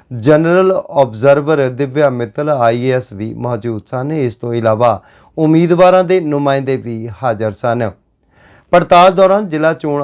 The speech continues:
ਅਫਸਰ ਅਤੇ ਹੋਰ ਅਧਿਕਾਰੀਆਂ ਨੇ ਜਨਰਲ ਚੋਣ ਆਬਜ਼ਰਵਰ ਦੀ ਹਾਜ਼ਰੀ ਵਿੱਚ ਉਮੀਦਵਾਰਾਂ ਵੱਲੋਂ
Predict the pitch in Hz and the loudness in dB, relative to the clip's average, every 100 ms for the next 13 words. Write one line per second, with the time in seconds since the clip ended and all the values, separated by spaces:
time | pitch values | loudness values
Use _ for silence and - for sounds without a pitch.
0 | 131 127 165 160 160 160 113 123 131 123 | -2 -4 -4 -6 -4 -6 -4 -4 -2 -2
1 | 120 135 131 117 117 147 156 120 113 110 | -4 -2 0 2 0 -2 -2 -4 -6 -6
2 | 120 117 131 139 139 143 - _ - 123 | -4 -2 -2 -2 -4 -6 -10 _ -10 -6
3 | 120 117 113 104 120 117 127 110 113 107 | -4 -4 -4 0 0 0 -4 -4 -6 -4
4 | 107 104 117 123 - 147 123 117 117 117 | -6 -6 -6 -8 -8 -8 -6 -6 -6 0
5 | 123 123 120 117 107 | 2 2 -2 -2 -4